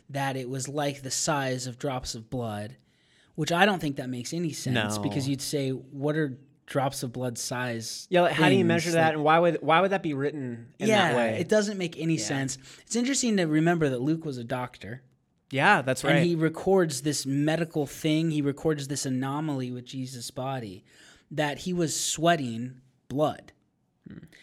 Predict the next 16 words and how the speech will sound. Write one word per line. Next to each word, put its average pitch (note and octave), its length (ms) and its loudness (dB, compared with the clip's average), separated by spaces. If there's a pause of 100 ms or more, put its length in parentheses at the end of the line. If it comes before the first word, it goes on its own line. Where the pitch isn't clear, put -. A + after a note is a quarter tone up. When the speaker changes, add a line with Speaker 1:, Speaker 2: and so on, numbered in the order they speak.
(100)
Speaker 1:
Now, F3 120 2
that G#3 220 4
does A3 240 2
sound E3+ 320 2
fanciful C#3+ 580 -4
and B2+ 100 -2
it C3 100 -6
does D#3+ 260 0
sound D3 300 0
bizarre, B2 560 -4
but C#3+ 220 -4
it C#3+ 140 -2
is G3 220 4
interesting D#3 580 -2
to C3+ 100 -10
know F3+ 500 0